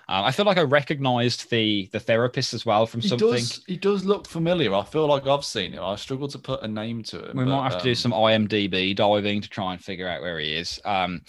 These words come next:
Speaker 1: but yeah, I mean, some great quotes here, like Niles, "Caruso wasn't so in love with his own voice." Um, just <laughs> some more, you know, mythology references. I'm actually not sure who Caruso is.
Speaker 2: I,
Speaker 1: Um,
Speaker 2: I, I wanted to ask you, I thought, "Is this something I should know? Who's Caruso and Enrico?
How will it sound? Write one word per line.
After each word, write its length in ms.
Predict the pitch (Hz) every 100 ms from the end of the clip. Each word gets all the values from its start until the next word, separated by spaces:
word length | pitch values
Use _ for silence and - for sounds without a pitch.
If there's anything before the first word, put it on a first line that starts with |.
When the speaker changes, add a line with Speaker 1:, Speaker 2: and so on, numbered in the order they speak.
| - - - _ -
Speaker 1:
but 80 |
yeah, 120 | 147 147
I 60 |
mean, 220 | 151 147
some 160 | 127 143
great 280 | 131 127 107
quotes 300 | 123 113 -
here, 140 | 113
like 160 | 101 95
Niles, 520 | 113 104 104 101 101
"Caruso 640 | - 127 120 123 - 120
wasn't 260 | 104 104 -
so 200 | - 107
in 160 | 98
love 140 | 98 95
with 80 | 98
his 100 | 98
own 260 | 98 92
voice." 480 | 92 95 90 - -
Um, 380 | 131 101 92 92
just 240 | 90 95 -
<laughs> 60 |
some 280 | - - 147
more, 360 | 120 113 110 107
you 120 | 110
know, 200 | 95 98
mythology 580 | 98 113 - 120 113 117
references. 600 | 113 104 117 87 104 107 - - -
I'm 100 | 117
actually 260 | 135 127 135
not 120 | 139
sure 160 | 135
who 100 | 123
Caruso 540 | 127 123 117 117 113 98
is. 320 | 98 76 -
Speaker 2:
I, 60 | -
Speaker 1:
Um, 180 | 87 90
Speaker 2:
I, 220 | - -
I 220 | 165 165 175
wanted 300 | 180 190 190
to 100 | 165
ask 260 | 160 170 -
you, 160 | 151
I 40 | 165
thought, 180 | 165
"Is 100 | 156
this 80 | -
something 240 | 160 175 165
I 60 |
should 240 | 135 156 143
know? 160 | 147
Who's 180 | 127 151
Caruso 540 | - 160 160 165 175
and 80 | 147
Enrico? 380 | 139 131 139 160